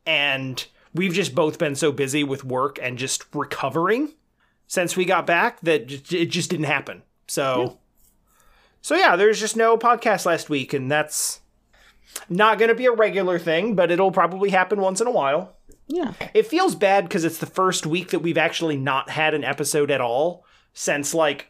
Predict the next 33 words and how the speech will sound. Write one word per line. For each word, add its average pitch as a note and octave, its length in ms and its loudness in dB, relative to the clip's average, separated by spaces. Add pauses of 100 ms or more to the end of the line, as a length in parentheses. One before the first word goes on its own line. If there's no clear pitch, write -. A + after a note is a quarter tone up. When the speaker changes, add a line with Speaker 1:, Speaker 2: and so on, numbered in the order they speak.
Speaker 1:
Christmas E3+ 460 -4
of D3 100 -6
twenty C#3+ 300 -4
twenty. A2 440 -10 (1800)
We've D#3+ 160 0
Speaker 2:
Oh, D#3 40 4
Speaker 1:
been D3+ 140 6
Speaker 2:
was C3+ 260 0
it E3+ 100 2
Speaker 1:
we've G3 180 0
been G#3+ 220 2
totally G#3 500 0
consistent G#3+ 720 -2
for, F#3+ 140 2
like, D#3+ 180 4
almost D#3+ 460 0
two D#3+ 160 -2
years C#3 360 -2
with A#2+ 120 -10
an C3 100 -2
episode B2+ 380 -4
a - 20 -8
week. A#2+ 300 -12 (480)
Speaker 2:
Oh, F4+ 180 -2
hi. B3 260 -2 (140)
I F#3+ 80 0
thought, C4+ 180 -2
yeah, C#4 260 2
'cause E3+ 200 -4
I, G3+ 160 2
I F#3+ 140 0
remember G3+ 340 2
we, E3+ 400 -4